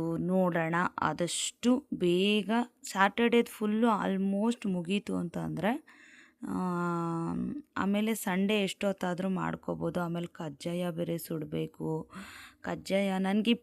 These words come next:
ಬಟ್ಟೆ ಸ್ಟಿಚಿಂಗ್ ಒಂದು ಆಗೋಯ್ತು ಅಂದರೆ ಬೇಕಾದರೆ ರಾತ್ರಿ ಎಲ್ಲ ನಿದ್ದೆ ಕೊಟ್ಕೊಂಡಾದರೂ ಕಜ್ಜಾಯ ಮಾಡ್ಕೊತೀನಿ. ಯಾಕಂತಂದರೆ ಸೋಮವಾರ ಎಲ್ಲ ಒನ್ಸ್ ಪೂಜೆ ಆಗೋದ್ಮೇಲೆ ಇನ್ನೇನು ಕೆಲಸ ಇರಲ್ಲ. ಮಧ್ಯಾಹ್ನದ ಮೇಲೆ, ಆಮೇಲೆ ಫುಲ್ ಮಂಗಳವಾರ ಫುಲ್ಲು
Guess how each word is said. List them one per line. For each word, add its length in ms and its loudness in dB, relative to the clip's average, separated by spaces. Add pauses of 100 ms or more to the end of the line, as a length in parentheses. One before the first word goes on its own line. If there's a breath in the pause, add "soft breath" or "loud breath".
ಬಟ್ಟೆ 360 4
ಸ್ಟಿಚಿಂಗ್ 500 0
ಒಂದು 220 0
ಆಗೋಯ್ತು 460 0
ಅಂದರೆ 220 0
ಬೇಕಾದರೆ 480 -2
ರಾತ್ರಿ 640 0
ಎಲ್ಲ 180 0
ನಿದ್ದೆ 360 -2
ಕೊಟ್ಕೊಂಡಾದರೂ 840 -2 (420 loud breath)
ಕಜ್ಜಾಯ 420 -2
ಮಾಡ್ಕೊತೀನಿ. 640 -2
ಯಾಕಂತಂದರೆ 520 0
ಸೋಮವಾರ 440 2
ಎಲ್ಲ 280 2
ಒನ್ಸ್ 360 2
ಪೂಜೆ 300 -2
ಆಗೋದ್ಮೇಲೆ 720 2 (480 loud breath)
ಇನ್ನೇನು 560 4
ಕೆಲಸ 340 -4
ಇರಲ್ಲ. 340 0 (180)
ಮಧ್ಯಾಹ್ನದ 480 -2
ಮೇಲೆ, 280 0
ಆಮೇಲೆ 420 2
ಫುಲ್ 280 2 (640 loud breath)
ಮಂಗಳವಾರ 500 6
ಫುಲ್ಲು 480 10